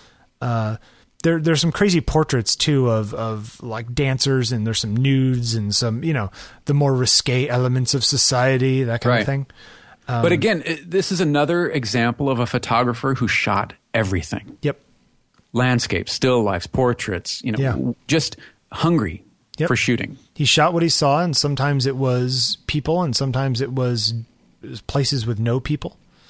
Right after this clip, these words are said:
Speaker 2: Mm-hmm.
Speaker 1: Um, and a lot of times these, a lot of them are, are, are stolen shots, as it were,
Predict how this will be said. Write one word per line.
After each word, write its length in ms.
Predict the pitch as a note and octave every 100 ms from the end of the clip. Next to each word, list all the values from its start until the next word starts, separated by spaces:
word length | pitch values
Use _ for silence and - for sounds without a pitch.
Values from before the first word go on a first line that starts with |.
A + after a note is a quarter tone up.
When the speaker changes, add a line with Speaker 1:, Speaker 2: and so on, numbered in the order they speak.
| -
Speaker 2:
Mm-hmm. 340 | A#2 A#2+ B2+ B2+ -
Speaker 1:
Um, 480 | A#2 A2+ G#2+ G2+ G2+ - - _ _ _ _ _ -
and 180 | D#3 D3+
a 160 | D#3+
lot 200 | D#3+ F3+
of 60 | G#3+
times 320 | G3 F#3 E3
these, 220 | - D#3+ -
a 80 |
lot 240 | D#3 E3 A#3
of 100 | E3+
them 220 | E3 E3
are, 520 | C#3 C3+ C3 C3 D3 -
are, 480 | C3 A#2+ A#2+ A#2 A2+
are 400 | C3 A#2 A#2 A2+ F#2+ _ _
stolen 840 | - - - - D3+ C3 B2 G2+ G2
shots, 480 | - - G2 - -
as 120 | G2+
it 80 | G#2+
were, 220 | - -